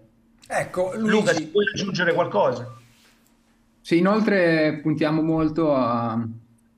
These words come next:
Speaker 3: a tutto il mondo freelance, quindi la gig economy, dato
Speaker 1: Sì.
Speaker 3: che da domani sempre più persone avranno un lavoro parziale, quindi tempo parziale,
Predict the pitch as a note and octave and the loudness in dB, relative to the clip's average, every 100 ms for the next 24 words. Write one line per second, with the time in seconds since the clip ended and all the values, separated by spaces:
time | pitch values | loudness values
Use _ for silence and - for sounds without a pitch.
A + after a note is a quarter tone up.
0 | - A#2+ B2+ B2+ B2 C3 E3+ E3 D#3 E3 | -12 -8 -8 -8 -10 -6 -4 0 2 4
1 | E3 D#3+ D#3+ D#3+ C#3+ C3+ - C3+ C3 B2 | 4 2 2 2 2 0 0 2 2 2
2 | B2 B2 C#3+ C3 A#2+ B2+ D3 E3 - - | 0 0 -2 0 0 0 0 -4 -10 -4
3 | A#2+ C3+ B2+ A#2 A#2 A2 G#2+ A#2 B2 A#2+ | -4 -2 -4 -4 -4 -4 -6 -6 -4 0
4 | C3+ C#3 C3 B2+ C3 B2+ B2+ C3 - B2 | 2 2 2 0 0 0 2 0 0 -4
5 | - D3 A#2+ B2 B2 B2 A#2+ A#2+ B2 A#2 | -2 -2 0 2 4 4 2 2 0 0
6 | B2+ C3 B2+ A#2 - - B2 - D#3+ C3 | 0 0 0 -2 -6 -6 -6 -2 0 0
7 | G#2+ G#2 A2 B2+ A2+ A2+ A2 A2 C3 B2+ | 0 -4 -6 -2 -2 -2 -4 0 0 0
8 | B2 B2 - C#3+ C#3+ C#3 C#3+ C#3+ | -2 -4 0 0 2 0 -2 -4